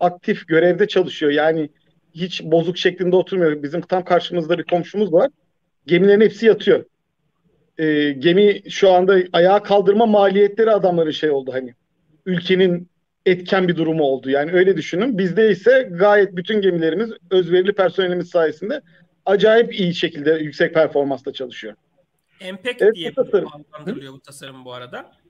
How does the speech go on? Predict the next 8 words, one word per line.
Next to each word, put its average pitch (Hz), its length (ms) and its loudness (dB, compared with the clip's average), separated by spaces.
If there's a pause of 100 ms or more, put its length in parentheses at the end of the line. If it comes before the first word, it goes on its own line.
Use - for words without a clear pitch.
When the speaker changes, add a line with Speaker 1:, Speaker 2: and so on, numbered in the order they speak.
(500)
Speaker 2:
E, 139 180 -18
S 139 200 -18
T 143 120 -18
M'nin 135 180 -18
tasarımı. 139 540 -20 (540)
Şu - 200 -14
an 160 120 -10
ekranda. 165 680 -14